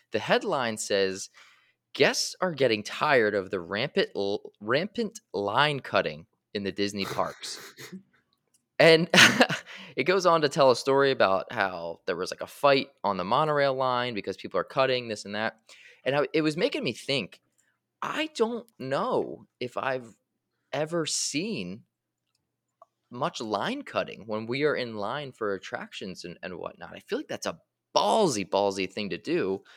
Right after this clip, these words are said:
Speaker 1: especially if it's a long standby line. And I was trying to think maybe somebody would save, save places for your family. Like,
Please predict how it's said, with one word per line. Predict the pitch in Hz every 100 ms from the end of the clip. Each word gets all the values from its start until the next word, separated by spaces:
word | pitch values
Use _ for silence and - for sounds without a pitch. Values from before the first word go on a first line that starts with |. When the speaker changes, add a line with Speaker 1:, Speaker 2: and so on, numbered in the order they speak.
| -
Speaker 1:
especially | - - - -
if |
it's | - -
a | 90
long | 87 92 107 117
standby | - 92 101 127 139
line. | 147 151 180 180 _ _ _ _
And | 127
I |
was | 120
trying | - 214
to | 160
think | - 143 -
maybe | 120 151 165
somebody | 156 143 135 123 113
would | 107 98
save, | - - 110 123 120 120 _ _ _ _ -
save | - 131 120
places | - 120 - 123
for | - 113 107
your | 98
family. | - - 87 104 117 123 117
Like, | 92